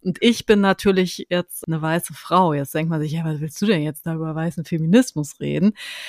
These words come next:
Ja, eben ganz genau. Wir haben ja gesagt, wir reden über Bücher, die uns persönlich weitergebracht haben, die uns irgendwie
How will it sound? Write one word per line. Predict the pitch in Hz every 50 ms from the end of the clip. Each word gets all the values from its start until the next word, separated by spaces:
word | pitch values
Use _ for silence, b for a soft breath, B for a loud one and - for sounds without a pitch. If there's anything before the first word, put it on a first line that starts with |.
| B B B
Ja, | - 190 190 180 - -
eben | - 214 202 196 190
ganz | 185 185 185 180 -
genau. | - 185 196 202 196 165
Wir | 147 165
haben | 175 185
ja | 185 180
gesagt, | 160 170 156 165 160 175 208 -
wir | - 175 156
reden | 165 175 185
über | 180 - 165 170 156
Bücher, | 143 165 185 - - 202
die | 160 175
uns | 175 170
persönlich | - - 165 147 160 170 185 185 156 -
weitergebracht | 160 175 226 - - 156 151 156 - _ 143 139 143 -
haben, | - 160 156
die | 151 151
uns | 147 -
irgendwie | 139 151